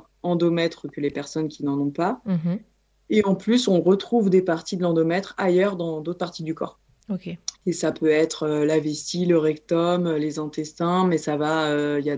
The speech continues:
Speaker 1: on a, on en a retrouvé dans, dans, dans le cerveau, dans les poumons, euh, dans le diaphragme.
Speaker 2: Ouais, ça se
Speaker 1: Et
Speaker 2: balade, quoi.
Speaker 1: voilà. Et ça, ça a pour conséquence, bon, déjà, ben, en fait, il n'y a pas une endométriose, donc,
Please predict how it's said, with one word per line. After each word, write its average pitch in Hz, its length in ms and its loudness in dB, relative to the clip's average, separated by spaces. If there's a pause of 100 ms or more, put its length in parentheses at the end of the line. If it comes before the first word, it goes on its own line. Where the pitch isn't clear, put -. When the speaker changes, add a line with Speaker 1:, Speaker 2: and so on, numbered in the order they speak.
(140)
Speaker 1:
on 160 80 -6
a, 143 160 -2
on 147 80 -4
en 147 140 2
a 143 40 0
retrouvé 147 360 -4
dans, 135 180 -4
dans, - 300 -12 (100)
dans 156 80 -12
le 147 80 -6
cerveau, 151 400 -2
dans 165 140 2
les 151 100 0
poumons, 165 500 -2 (600)
euh, 151 340 2
dans 143 140 2
le 143 40 2
diaphragme. 160 680 0
Speaker 2:
Ouais, 196 120 4
ça 185 140 0
se 160 60 4
Speaker 1:
Et 151 60 2
Speaker 2:
balade, 143 420 2
quoi. 147 180 -10 (720)
Speaker 1:
voilà. 151 320 -12 (100)
Et 151 220 2
ça, 143 460 0
ça 147 140 -2
a 147 60 0
pour 156 200 -10
conséquence, 165 640 0
bon, 147 220 -2
déjà, 151 600 -2
ben, - 200 -4
en 170 80 0
fait, 196 380 -2
il 165 40 -6
n'y 160 60 0
a 151 40 -2
pas 165 200 2
une 170 180 2
endométriose, 165 580 0
donc, 147 180 -6